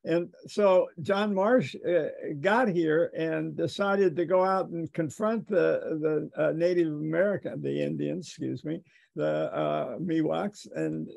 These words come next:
uh, s-, said, you know, "What, uh, don't rustle in it, your, these cattle anymore." And he, he discovered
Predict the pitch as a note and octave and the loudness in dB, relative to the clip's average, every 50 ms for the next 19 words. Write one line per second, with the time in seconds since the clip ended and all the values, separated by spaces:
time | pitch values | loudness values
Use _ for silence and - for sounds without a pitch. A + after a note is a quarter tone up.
0 | - D3 D3 D#3 C#3 D3 - - - - - - - D3 - F3+ E3+ D#3 D3+ D#3+ | -6 -4 -4 -4 -4 -6 -8 -6 -8 -8 -6 -8 -10 -6 -2 0 0 0 0 0
1 | D#3 D#3 D3 D#3 D#3 D3 - - D3+ C#3+ D#3 F#3 F3+ - - - _ _ _ _ | 0 -2 -2 -2 -4 -6 -6 -6 -8 -4 -4 -4 -4 -6 -8 -14 _ _ _ _
2 | _ _ _ - D#3+ E3 D#3+ D3+ D3 C#3 C#3 F#3 G3+ G3+ F#3+ G3+ A3 A#3 G#3 - | _ _ _ -4 -2 0 0 -2 -2 0 2 2 2 2 4 4 4 4 4 2
3 | G#3 G3 F#3 F#3+ G3 F#3+ - - E3 E3+ F3 F3 - - - - D#3+ E3 F3+ F3 | 0 0 0 0 -2 -2 -2 0 2 2 2 2 0 -4 -12 -6 -2 0 0 0
4 | - - - G#3 A3+ B3+ C4+ A#3+ F#3+ F3 E3 D#3 D#3 D3+ D#3 D#3 D#3+ D#3+ E3 D#3+ | -2 -2 -2 0 0 2 2 2 2 0 0 0 -2 -2 -2 -2 -2 -2 -2 -2
5 | D#3+ D#3+ - _ D#3+ D#3 F3+ D#3+ D#3 D#3+ D#3 - - - - G3+ B3 C4 G3+ E3 | -2 -4 -6 _ 0 0 0 0 0 -4 -4 -6 -6 0 0 2 2 2 0 0
6 | C3+ C#3 E3+ | -2 -2 -4